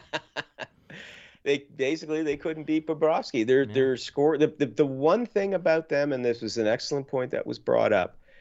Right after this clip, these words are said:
Speaker 1: is they, they're another team that they don't have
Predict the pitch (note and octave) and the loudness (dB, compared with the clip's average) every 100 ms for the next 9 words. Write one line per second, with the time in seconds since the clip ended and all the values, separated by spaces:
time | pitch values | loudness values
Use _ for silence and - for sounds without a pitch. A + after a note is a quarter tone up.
0 | - _ - B2 B2 A#2+ A#2 G#2+ - - | -20 _ 0 4 6 6 4 0 -8 -10
1 | C3 A2 C3+ C3 C#3 D#3+ D#3+ D#3+ D#3 D#3 | -14 -4 2 6 6 6 6 4 2 -6
2 | _ _ - C#3 F3+ F#3 F#3 F#3+ F3 C3+ | _ _ -2 2 2 2 2 2 -2 -4
3 | F#2+ F2 - A#2+ A2+ G#2 - _ - A2+ | -6 -8 0 2 2 0 -6 _ -20 -4
4 | C3+ C3 C3 - B2+ A#2+ A#2+ B2 _ _ | 0 0 -2 -4 -2 0 0 -4 _ _
5 | - - A#2+ G2 F2 G#2 | -12 -4 -2 -2 -4 -10